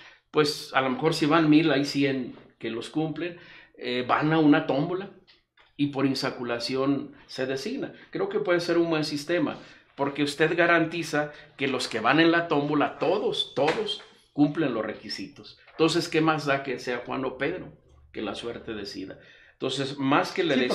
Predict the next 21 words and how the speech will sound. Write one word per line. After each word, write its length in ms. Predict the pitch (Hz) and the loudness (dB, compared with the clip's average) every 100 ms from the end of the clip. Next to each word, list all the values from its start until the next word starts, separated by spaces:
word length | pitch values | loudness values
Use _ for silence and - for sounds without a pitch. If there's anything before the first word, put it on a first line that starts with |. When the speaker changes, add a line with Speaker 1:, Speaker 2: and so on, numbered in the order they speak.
| 151 | 2
Speaker 1:
elección 100 | - | 4
Speaker 2:
para 260 | 156 147 143 | 6 6 4
entrar 320 | 139 196 208 | 2 2 2
a 60 | |
la 220 | 208 202 202 | 2 0 0
tómbola 440 | 190 190 196 196 | -4 0 0 0
tendrá 300 | 160 139 156 | 0 2 2
que 180 | 170 160 | 0 -4
cumplir 760 | 151 139 156 156 156 - - _ _ _ | -6 -4 0 2 0 -6 -18 _ _ _
ciertos 600 | - 156 151 160 - 117 | -12 0 6 6 6 -2
requisitos, 400 | 127 101 101 107 | -2 -8 -10 0
Speaker 1:
tiene 220 | 139 160 | 6 6
que 100 | 165 | 6
Speaker 2:
¿no? 40 | 156 | 4
Speaker 1:
pasar 300 | 160 151 160 | 4 6 6
ese 200 | 156 156 | 4 0
puente. 460 | 120 113 147 190 | 0 0 0 -4
Speaker 2:
Muy 20 | - | -4
experiencia, 1400 | 147 - - 156 147 156 160 160 156 160 165 180 - - _ | -4 -4 2 4 6 4 6 4 2 2 0 0 -8 -20 _
trayectoria, 1500 | - 143 131 123 127 - 175 165 170 165 160 160 170 175 - _ _ | -4 -2 -2 -4 -6 -6 0 2 2 0 2 2 0 -8 -18 _ _
eh, 240 | - - | -20 -20